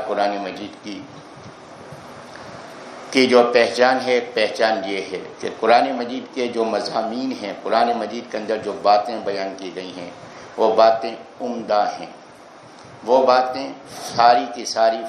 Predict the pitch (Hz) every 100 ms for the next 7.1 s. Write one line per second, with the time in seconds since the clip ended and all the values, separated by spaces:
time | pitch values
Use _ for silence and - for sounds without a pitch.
0 | - 113 117 120 120 117 113 107 98 98
1 | 92 - - - - - - - - -
2 | 113 113 113 110 - 95 - 104 101 101
3 | 90 92 90 92 92 95 95 - - -
4 | - - - - - - - - - -
5 | - - - 87 101 113 139 160 170 -
6 | 135 131 127 - 120 110 110 95 - 113
7 | 110